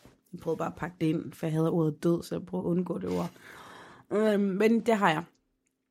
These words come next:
Og det stikker sådan fra tid til anden hovedet lidt frem. Og der sker det her lige efter den her fede konference, jeg har været på, du ved, så kunne jeg mærke,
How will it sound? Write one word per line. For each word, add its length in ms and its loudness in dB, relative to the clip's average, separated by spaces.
Og 140 2
det 120 2
stikker 300 -2
sådan 720 2
fra 140 -6
tid 240 2
til 100 -4
anden 260 0
hovedet 320 4
lidt 140 -6
frem. 340 -4
Og 100 0
der 60 0
sker 280 2
det 100 2
her 80 2
lige 220 6
efter 200 0
den 120 0
her 80 0
fede 320 4
konference, 680 0
jeg 80 0
har 80 0
været 220 -2
på, 260 2
du 100 -6
ved, 260 -4
så 440 -2
kunne 140 0
jeg 80 0
mærke, 260 0